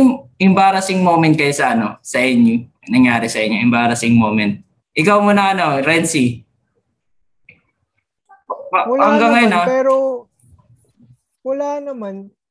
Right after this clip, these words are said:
Speaker 2: Yung embarrassing ba yung napahiya ka sa ibang estudyante, ganun?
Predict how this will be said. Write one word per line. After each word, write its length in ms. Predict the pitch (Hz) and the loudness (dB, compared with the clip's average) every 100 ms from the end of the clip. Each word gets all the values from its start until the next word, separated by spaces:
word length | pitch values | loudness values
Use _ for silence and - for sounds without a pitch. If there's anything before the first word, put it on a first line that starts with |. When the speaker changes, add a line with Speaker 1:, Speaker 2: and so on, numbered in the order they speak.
| _ | _
Speaker 2:
Yung 260 | 214 233 240 | -10 -6 -6
embarrassing 500 | 233 214 214 214 196 | -2 -2 -4 -6 -10
ba 140 | 196 | -8
yung 240 | 190 175 170 165 160 156 | -8 -8 -12 -16 -16 -16
napahiya 500 | 151 147 147 151 143 | -16 -14 -10 -8 -10
ka 40 | 143 | -12
sa 100 | - | -14
ibang 300 | 135 131 127 | -14 -12 -14
estudyante, 680 | 127 _ 143 135 127 127 127 | -18 _ -12 -8 -10 -10 -14
ganun? 380 | 110 110 107 | -14 -16 -20